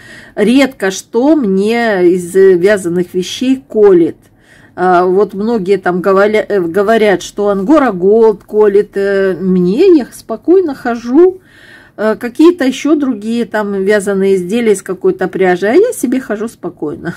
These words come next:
<laughs> Наверное, у меня кожа дуб-, дубленая, или как там, дубовая, или как и там говорят, что,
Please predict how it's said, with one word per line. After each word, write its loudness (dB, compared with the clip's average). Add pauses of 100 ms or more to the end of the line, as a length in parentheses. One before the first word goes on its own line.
<laughs> -12
Наверное, 2
у 0
меня -2
кожа -2
дуб-, -2
дубленая, 2
или 2
как -2
там, -2
дубовая, 2
или 4
как -2
и 0
там -2
говорят, 2
что, -4